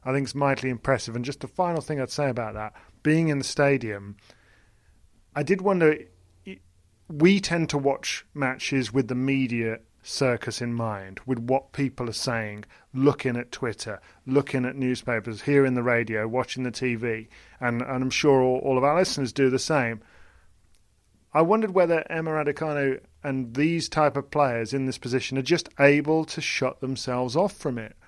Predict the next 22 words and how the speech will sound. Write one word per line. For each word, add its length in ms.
Because 260
when 180
she's 300
out 220
there, 200
she 160
doesn't 220
know 160
anything 520
like 200
that's 240
going 300
on. 220
I, 100
I 60
could 180
see 480
she, 280
she, 300
she 160
almost 220
looked 300